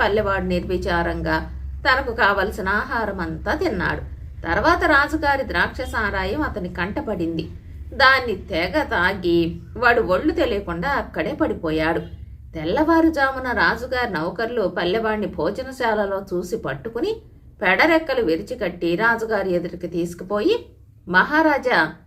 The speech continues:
రోజూ ఎవరికంటా పడకుండా రాజభవనంలోకి జొరబడి దొంగతనాలు చేస్తున్న గజ దొంగ వీడే" అని చెప్పారు. "ఇంత నేర్పరి అయిన దొంగ బతికి ఉండటం మంచిది కాదు.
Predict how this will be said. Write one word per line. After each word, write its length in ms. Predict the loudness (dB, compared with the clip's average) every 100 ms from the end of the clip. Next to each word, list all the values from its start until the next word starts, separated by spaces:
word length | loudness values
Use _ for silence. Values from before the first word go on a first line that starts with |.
| -20 -18 -4
రోజూ 480 | 0 2 2 2 0
ఎవరికంటా 720 | 2 4 2 2 0 2 2
పడకుండా 540 | 2 -2 -4 -2 -2
రాజభవనంలోకి 960 | 2 2 2 -2 -4 -4 -2 -2 0 -2
జొరబడి 560 | 0 -2 -2 0 0
దొంగతనాలు 840 | 0 -2 0 0 2 0 0 -2 -2
చేస్తున్న 440 | -2 -4 -4 -4 -2
గజ 160 | 0 0
దొంగ 560 | 0 0 0 0 0 -4 _ -4
వీడే" 600 | 0 2 4 4 2 -4 -6
అని 160 | -6 -4
చెప్పారు. 520 | -6 -6 -4 -6 -6 -12 _ _ _ _ _ _ _ -2
"ఇంత 320 | 0 0 4
నేర్పరి 600 | 4 4 0 0 2 4
అయిన 180 | 2 0
దొంగ 380 | -2 -2 0 -4
బతికి 420 | -2 -4 -4 -8
ఉండటం 440 | -6 -4 -2 -2 -2
మంచిది 340 | -4 -4 -6
కాదు. 360 | 2 2 2